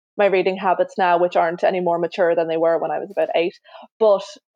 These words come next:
you would have a different book depending on what kind of a mood you were in or what time of the day it was. So, like, I'd have my nighttime book,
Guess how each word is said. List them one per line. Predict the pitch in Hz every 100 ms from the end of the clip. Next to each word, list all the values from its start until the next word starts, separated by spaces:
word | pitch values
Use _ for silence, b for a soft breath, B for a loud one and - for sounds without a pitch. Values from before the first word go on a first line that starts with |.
| _
you | 233
would | 226
have | 240 247
a |
different | 214 214 208
book | 190 202
depending | 202 214 208 196
on |
what | 185 196
kind | 226 196
of | 175
a |
mood | 170 190 220 -
you | 165
were | -
in | 151 156 160
or | 208
what | 202 -
time | 233 208
of | 190
the |
day | 185 196 190
it | 170
was. | 180 160 - -
So, | 190
like, | 175 - - B -
I'd | 202
have | 202 185
my | 185
nighttime | 180 175 - 190 170
book, | 165